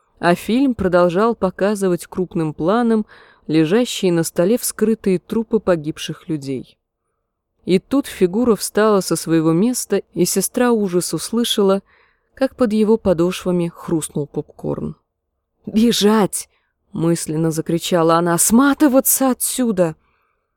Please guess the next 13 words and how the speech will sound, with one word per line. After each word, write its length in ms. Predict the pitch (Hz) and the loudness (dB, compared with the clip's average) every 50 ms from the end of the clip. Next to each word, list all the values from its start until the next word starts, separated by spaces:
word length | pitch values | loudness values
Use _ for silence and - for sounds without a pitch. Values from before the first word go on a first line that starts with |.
| _ _ _ _ - | _ _ _ _ -6
Но 140 | 160 170 175 | -2 0 2
она 180 | 202 254 320 330 | 2 2 0 -2
осталась 440 | 320 - - 254 247 233 - - - | -4 -4 -4 -4 -4 -6 -6 -6 -4
на 100 | 220 220 | -2 -2
месте. 520 | 208 180 156 156 - - - - - - _ _ _ _ _ _ _ _ _ _ _ _ _ _ _ _ _ _ _ - | -2 -2 -4 -6 -10 -14 -14 -16 -18 -20 _ _ _ _ _ _ _ _ _ _ _ _ _ _ _ _ _ _ _ -4
И 80 | - | -4
фигура 440 | 180 - 196 190 170 240 285 320 320 | -2 0 0 0 2 2 2 4 2
остановилась, 840 | 294 - - - 226 220 214 196 165 170 185 208 226 233 - - - | 2 0 0 0 2 2 2 2 0 -2 -2 -2 -2 -4 -4 -2 0
не 120 | 196 185 | 0 0
доходя 440 | 170 175 - - 180 170 180 196 196 | 0 0 -2 0 -2 0 0 -2 -2
до 100 | 185 180 | -2 -2
того 280 | - 170 160 151 156 | 0 0 0 0 0
места, 560 | 156 156 160 202 226 - - - - 185 190 | 0 0 0 -2 -2 -4 -4 -2 0 0 0